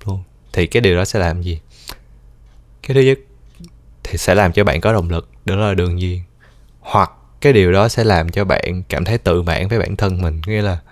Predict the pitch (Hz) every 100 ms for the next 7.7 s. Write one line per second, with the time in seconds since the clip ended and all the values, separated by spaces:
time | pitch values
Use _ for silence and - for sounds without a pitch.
0 | - - _ - 95 107 - 104 101 87
1 | 101 98 98 101 123 - - 101 117 101
2 | 87 - - - - 87 104 80 85 -
3 | - - 107 123 82 90 82 92 - 135
4 | 143 151 147 139 117 101 - - - -
5 | - - - - - - - - _ _
6 | - 101 87 82 82 - - 90 90 98
7 | 98 85 85 90 90 85 85